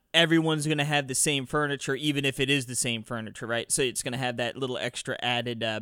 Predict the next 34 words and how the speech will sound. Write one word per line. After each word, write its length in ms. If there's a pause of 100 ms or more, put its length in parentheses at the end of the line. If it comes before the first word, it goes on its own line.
bit 220 (360)
for, 320
uh, 160
making 320
it 140
your 200
own, 280
which 140
I 40
think 160
is 100
cool. 300 (160)
Also, 560 (340)
um, 280
you've 160
got 240
the 100
Nook 460 (420)
Miles. 840 (260)
Um, 460 (640)
by 200
doing 500
different 480 (140)
little 260
things, 540
right? 300
You 140
could 180
get 160
miles, 540
and 120
then 100
you 80
can 180